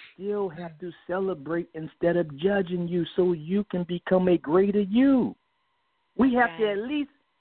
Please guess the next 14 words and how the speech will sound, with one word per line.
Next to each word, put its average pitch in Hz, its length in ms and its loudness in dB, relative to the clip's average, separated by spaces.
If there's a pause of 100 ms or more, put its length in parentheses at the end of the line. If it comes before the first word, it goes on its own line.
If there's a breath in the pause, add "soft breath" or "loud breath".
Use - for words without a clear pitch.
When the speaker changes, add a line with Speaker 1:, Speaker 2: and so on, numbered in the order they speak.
(200)
Speaker 1:
acknowledge 220 680 -4
your 220 240 -2
effort, 233 420 -2 (3250)
because 180 420 -6 (320)
as 202 260 -6
me 233 260 -4
and 220 120 -6
you 320 300 0
even 151 320 -4
playing 170 460 -4
roles 226 480 4
as 151 140 -6
being 202 380 -2
directors 170 1000 -2